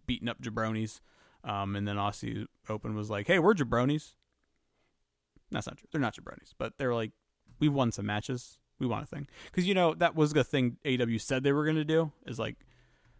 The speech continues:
wins and losses were gonna matter. And then, like, I don't know, a year into the company, T K was like, "Ah, fuck it. I'll just do battle royals and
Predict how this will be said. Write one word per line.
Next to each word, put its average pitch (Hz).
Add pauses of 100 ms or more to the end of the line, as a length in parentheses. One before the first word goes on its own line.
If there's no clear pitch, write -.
(300)
wins 127
and 120
losses 117
were 120
gonna 113
matter. 110 (500)
And 113
then, 107
like, 104 (680)
I 110
don't 107
know, 104 (120)
a 120
year 110
into 110
the 110
company, 113 (580)
T 117
K 117
was 113
like, 120
"Ah, 202
fuck -
it. 165 (720)
I'll 151
just 135
do 135
battle 117
royals 113
and 107